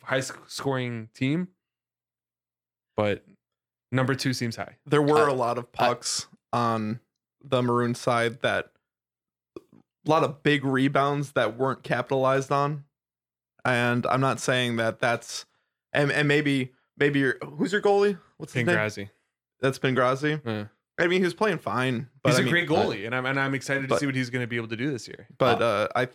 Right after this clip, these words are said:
Speaker 2: I, I think that
Speaker 1: What do you
Speaker 2: it, it gets ner-, it gets nervous when you see, uh, you know, a, a weaker D core, not,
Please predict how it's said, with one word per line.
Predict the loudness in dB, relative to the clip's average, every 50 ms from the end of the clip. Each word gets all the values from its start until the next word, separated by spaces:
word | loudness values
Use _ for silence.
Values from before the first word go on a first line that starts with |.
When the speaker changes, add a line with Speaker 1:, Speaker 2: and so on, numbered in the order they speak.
| -4 -2
Speaker 2:
I, | 0
I | 0 0
think | -2 -4 -2 -2 -4 -6 -6 -2
that | 0 0 0 0 -2 -4 _ _ _ _ _ _ _ _
Speaker 1:
What | _ 2
do | 2 2
you | 2
Speaker 2:
it, | 0 -4 _ _ _ _ _
it | -2 0 0
gets | -2 -4 -4 -8 -4
ner-, | 0 2 2 2 2 0
it | 0 0
gets | 0 -4 -2 0
nervous | 2 4 4 4 4 4 2 -2 -2 -4 -4
when | -4 -2
you | -2 -4
see, | -2 -2 0 0 0 0 0 0
uh, | 0 0
you | -2 -2 0 0
know, | 2 2 2 2 0 -2 -2 -2
a, | -2 -2 -4 -4 -4
a | -2 -2
weaker | -2 0 0 0 0 2 0 -2 -2
D | -2 -4 -6 -6 -4
core, | -4 -2 0 0 2 2 0
not, | 0 0 -2 -4 -4 -8